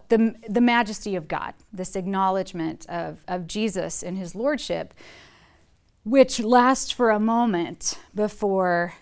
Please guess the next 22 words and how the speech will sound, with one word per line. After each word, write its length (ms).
everything 520
gets 280
pretty 380
dark, 520
right? 400
Until, 720
until 320
Sunday. 500
Well, 420
that's 240
when 140
we 120
celebrate 500
it. 280
Um, 400
and 180
so, 400
you 160
know, 180
it 140
kind 280
of 200